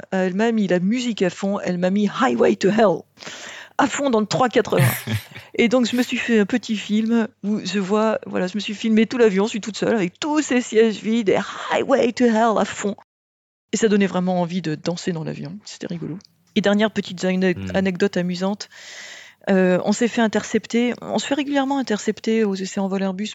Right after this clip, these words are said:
Speaker 1: par, euh, la police de l'air qui vient s'entraîner, euh, avec nous. Des fois, euh,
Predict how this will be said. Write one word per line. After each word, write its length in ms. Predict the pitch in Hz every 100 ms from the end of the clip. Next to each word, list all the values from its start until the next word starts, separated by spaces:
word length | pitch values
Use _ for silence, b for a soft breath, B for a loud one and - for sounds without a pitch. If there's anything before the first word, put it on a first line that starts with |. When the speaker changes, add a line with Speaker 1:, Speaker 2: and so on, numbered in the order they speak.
| -
Speaker 1:
par, 240 | 190 180
euh, 140 | 185
la 400 | 180 180 180 180 180 180
police 260 | - 262 294
de 100 | 214
l'air 260 | 180 269 - B B B B B
qui 140 | - 226
vient 240 | 202 220
s'entraîner, 580 | 214 226 - 226 226 233
euh, 540 | 202 185 180 180 175 185
avec 340 | - 190 202
nous. 100 | 240
Des 140 | 320 220
fois, 320 | - 247 240
euh, 120 | 214